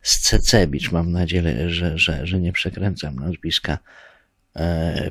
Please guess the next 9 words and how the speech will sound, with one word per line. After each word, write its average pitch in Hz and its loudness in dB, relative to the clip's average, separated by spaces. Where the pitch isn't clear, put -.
panie 95 2
Darku, 87 -2
dziękuję 117 4
ślicznie 139 2
za 120 2
komentarz. 127 0
Pozdrawiam 101 2
cieplutko - -4
wszystkich. - -2